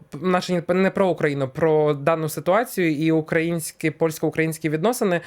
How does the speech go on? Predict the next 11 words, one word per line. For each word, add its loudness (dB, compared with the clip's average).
на 0
які 0
я 2
був -6
недавно. -2
А, 2
ми 2
дійшли -2
підсумку -2
з -6
деякими, 0